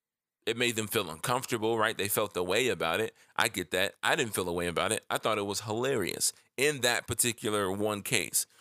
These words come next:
right? Because I, I felt like it was all tongue-in-cheek. It was something that he was doing for a role.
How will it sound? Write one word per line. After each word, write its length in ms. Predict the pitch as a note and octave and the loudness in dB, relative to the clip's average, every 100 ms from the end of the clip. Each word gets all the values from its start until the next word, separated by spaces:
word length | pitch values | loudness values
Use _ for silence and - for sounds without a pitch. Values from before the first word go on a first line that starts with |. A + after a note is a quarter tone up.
| _ - | _ -2
right? 260 | F#2 G2+ | 0 0
Because 260 | G2+ A2 G2+ | -2 -2 0
I, 140 | G2+ | 0
I 140 | - G#2 | 0 -2
felt 180 | G#2+ F2+ | 0 0
like 180 | G#2+ | 0
it 100 | G#2 | -2
was 160 | G2+ G2+ | -2 0
all 340 | G#2+ G#2+ G2+ - _ _ | 0 0 -2 -6 _ _
tongue-in-cheek. 760 | - G#2 G2+ F#2+ - C#3 B2+ - | 0 0 -2 0 0 0 -4 -4
It 60 | F#2 | -4
was 180 | F#2 | 2
something 240 | - F#2+ A2 | 2 2 -2
that 140 | G2+ | -4
he 100 | A2 | -4
was 180 | G2 F#2+ | -4 -4
doing 240 | G#2 G2 | -4 -4
for 260 | F#2+ G2+ E2+ | -4 -2 0
a 40 | |
role. 480 | F#2 A2 A#2 A2+ A2 | 2 2 2 0 -4